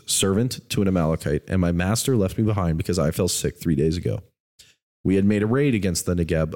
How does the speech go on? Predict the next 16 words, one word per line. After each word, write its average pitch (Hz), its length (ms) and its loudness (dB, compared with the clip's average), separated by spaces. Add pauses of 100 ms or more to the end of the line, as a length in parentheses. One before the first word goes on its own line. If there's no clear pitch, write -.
(120)
of 82 140 -4
the 85 100 0
Kerethites, 87 880 -2 (760)
and 95 100 2
against 87 440 0
that 87 280 0
which - 220 -2
belongs 82 400 2
to - 140 -6
Judah, 104 440 2
and 95 120 0
against 85 320 -2
the 85 80 0
Negeb 85 520 0 (280)
of - 180 -10
Caleb. 76 500 -2